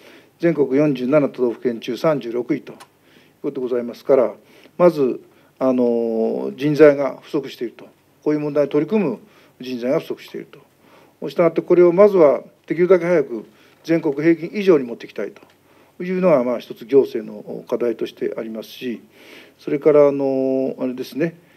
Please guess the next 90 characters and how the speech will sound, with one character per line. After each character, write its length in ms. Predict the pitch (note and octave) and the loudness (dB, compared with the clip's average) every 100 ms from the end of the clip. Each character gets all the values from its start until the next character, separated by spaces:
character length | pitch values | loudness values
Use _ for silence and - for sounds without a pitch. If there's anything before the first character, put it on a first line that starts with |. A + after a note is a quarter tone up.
| _ _ - | _ _ -10
え 680 | B2+ A#2+ C3 - - - - | -6 -6 -6 -8 -8 -10 -6
ー、 40 | |
ま 100 | E3+ | -4
さ 120 | D#3+ C3+ | 2 2
に、 240 | A#2+ A2 - _ _ _ _ | 0 -6 -14 _ _ _ _
あ 100 | C3+ | -8
の、 560 | B2 A#2 A2+ A2+ A2+ - - _ _ _ _ _ _ _ - | -6 -6 -6 -8 -8 -10 -14 _ _ _ _ _ _ _ -8
私 160 | D3 | -8
ど 80 | C#3 | -6
も 80 | C3 | -6
専 160 | D#3 D3+ | -6 -4
門 100 | C#3 | -4
家 100 | C3 | 2
会 180 | C#3 | 2
合 140 | B2 A2+ | 2 -6
を 60 | |
や 80 | A2+ | -8
り 80 | B2+ | -10
で 120 | B2+ | -10
す 100 | - | -12
ね、 140 | A#2+ A#2 | -12 -2
い 40 | |
ろ 80 | C3 | 0
い 20 | |
ろ 60 | B2+ | 0
ご 100 | C#3 | 0
意 60 | C3+ | -2
見 120 | A#2 | -10
い 40 | |
た 80 | A2+ | -12
だ 80 | A2+ | -14
い 20 | |
て 80 | B2 | -14
ま 100 | A2+ | -18
す 120 | - | -18
が、 140 | A#2+ A#2 _ _ _ _ _ | -20 -20 _ _ _ _ _
ま 80 | C#3+ | -6
あ、 20 | |
そ 100 | D#3 | -2
こ 80 | D#3+ | -2
に 320 | D3+ D3 - _ - - | -2 -6 -8 _ -20 -20
多 120 | - D3 | 2 6
様 160 | D3+ | 6
な、 320 | D3 C#3 - _ _ _ _ | 2 -2 -6 _ _ _ _
ま 140 | C#3+ | -4
あ、 40 | B2+ | 2
ご 100 | C3+ | 2
意 80 | B2+ | 2
見 160 | B2+ | -6
を 60 | A2+ | -4
い 40 | |
た 100 | C3 | 0
だ 100 | C3 | 2
い 80 | C3+ | 2
た 100 | C#3 | 2
り、 220 | A#2+ G2 - _ _ - _ - | 0 -6 -14 _ _ -20 _ -4
あ 80 | D3+ | 2
る 80 | |
い 20 | D#3 | 2
は 80 | |
そ 100 | C3+ | 2
こ 120 | C#3 D3 | -2 0
で 120 | C#3+ | -2
決 120 | - | -2
め 80 | D3 | -2
た 140 | D#3+ | 0
こ 100 | D#3 | 0
と 160 | E3+ D3+ | 0 0
を 60 | A2+ | 0
で 80 | |
す 80 | G#2+ | -8
ね、 320 | A#2 A2 G2+ - | -16 -16 -18 -8
現 220 | C#3 D#3 | -4 2
場 140 | E3 E3+ | 4 4
で、 320 | D#3+ - - _ _ _ _ - | 4 0 -10 _ _ _ _ -8
え 340 | C3+ B2 A#2+ | -6 -4 -6
ー、 20 | |
チ 140 | - C#3 | -2 -2
ェ 60 | |
ッ 60 | C#3 | -2
ク 80 | B2 | -6
を 60 | |
し、 180 | G#2+ A#2 | -8 -12
実 100 | B2 | -12
施 160 | B2 B2+ | -12 -14
し 60 | - | -8
て 80 | |
い 60 | A#2+ | -8
く 80 | - | -8
と 260 | G#2+ F#2 | -14 -14